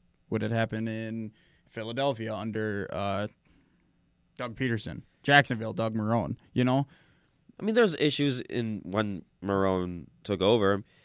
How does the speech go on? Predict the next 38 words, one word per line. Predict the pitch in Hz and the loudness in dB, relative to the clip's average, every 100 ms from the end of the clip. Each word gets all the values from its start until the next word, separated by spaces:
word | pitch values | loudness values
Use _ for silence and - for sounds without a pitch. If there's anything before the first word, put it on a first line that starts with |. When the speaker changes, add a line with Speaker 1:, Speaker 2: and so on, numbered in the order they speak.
| _ - | _ 2
Speaker 2:
I | |
mean, | 165 | 4
he's, | 185 196 - | 4 0 -4
Speaker 1:
But | 156 | -4
he | 165 | -4
Speaker 2:
he's, | 147 | 0
Speaker 1:
kinda | 190 151 | 0 6
Speaker 2:
he's | |
dealing | 147 180 | 8 10
Speaker 1:
fi-, | 170 | 8
Speaker 2:
with | 123 | 6
Speaker 1:
he | |
Speaker 2:
a | |
high, | 101 | 4
Speaker 1:
fixed | 110 139 | 2 0
Speaker 2:
he's, | 127 | -2
Speaker 1:
them. | 117 - - _ _ | -6 -12 -20 _ _
Speaker 2:
he | 151 147 | -2 4
fixed | 156 240 - | 8 8 6
them, | 135 120 | 4 6
yeah, | 156 120 | 8 8
but | 98 110 - _ _ _ _ | 6 4 2 _ _ _ _
the | 113 | -6
situ-, | - 139 - - | -2 -2 -2 0
the, | 113 | 0
you | 107 | 6
have | 131 | 6
to | 127 | 8
look | 127 131 | 6 4
at | 110 - _ _ _ | 0 -8 _ _ _
the | 117 | -4
context | - 135 123 123 113 | -2 2 2 0 -2
of | 113 | -2
these | 110 107 | -2 -4
situations. | 107 - 98 107 143 85 104 | -4 -4 0 0 0 -6 -2
So | 135 | 2
Speaker 1:
Right, | 131 110 | 4 2
yeah. | 104 104 | -2 -2